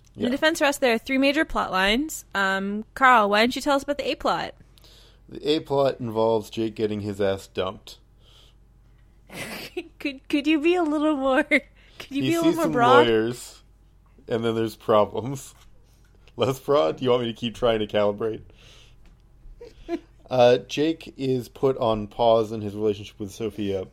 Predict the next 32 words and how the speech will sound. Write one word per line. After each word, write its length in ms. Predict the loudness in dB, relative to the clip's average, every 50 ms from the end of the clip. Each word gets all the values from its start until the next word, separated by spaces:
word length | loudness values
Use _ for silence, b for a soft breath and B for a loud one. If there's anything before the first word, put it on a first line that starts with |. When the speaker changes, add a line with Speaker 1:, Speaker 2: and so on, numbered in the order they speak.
| _ 0
Speaker 1:
by 220 | 2 2 2 0
Sophia 640 | -2 -4 -6 -6 -6 -6 -8 -6 -6 -6 -6 -8 -10 b b b b b b -14
because 360 | -8 0 2 2 2 2 0
all 400 | -2 -2 2 4 4 6 6 4 2
of 100 | 2 0
her 140 | -4 -4 -2
coworkers, 580 | -2 0 0 0 0 -2 -2 -4 -6 -6 -6
including 540 | -10 -12 -10 -8 -6 -6 -4 -4 -6 -6 -8
her 120 | -10 -12
boss, 440 | -8 -2 2 2 4 4 2 0 -4
hates 320 | -8 -10 -8 -8 -10 -10 -10
him 200 | -8 -8 -6 -8
and 220 | -10 -10 -12 -16 b b b b b b b
are 220 | -2 0 0 0
punishing 600 | 0 -4 -6 -4 -4 -4 -4 -6 -8 -8 -8 -8
her 100 | -10 -10
career 480 | -10 -8 -8 -6 -4 -2 0 0 -2 -2
for 120 | -4 -8
dating 360 | -6 -4 -4 -2 -2 -4 -8
him. 260 | -8 -12 -14 -16 -20 -20 _ b b b b b b b b b b
This 200 | -2 -2 -2 0
being 220 | 0 0 2 2 0
an 40 |
acceptable 480 | -2 -4 -4 -4 -4 -4 -4 -10 -10 -8
move 160 | -8 -6 -6
on 160 | -6 -6 -4
their 180 | -2 -2 -2 -2
part, 400 | -2 -2 -2 0 0 -2 -4 -8 b b b b b b b b -18
Jake 300 | -6 -2 0 0 0 0 2
goes 340 | 4 4 4 2 -2 -6 -12
to 280 | -8 -6 -4 -4 -4
the 400 | -2 -2 -2 -2 0 -2 -2 -4